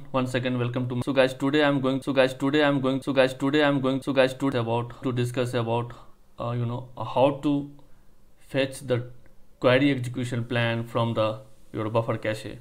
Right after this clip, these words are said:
Okay, so whatever the query heated recently,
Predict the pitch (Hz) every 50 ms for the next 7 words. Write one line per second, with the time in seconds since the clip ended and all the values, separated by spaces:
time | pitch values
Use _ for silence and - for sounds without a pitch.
0 | - - - - - - 107 - - - - - - - - - - - 139 127
1 | 123 120 117 117 120 139 135 143 147 143 139 139 139 127 123 - 127 117 117 120
2 | 123 127 131 131 - - - - - - 123 120 120 - 127 127 123 120 107 110
3 | 117 113 - 120 120 123 120 120 113 110 110 113 120 - -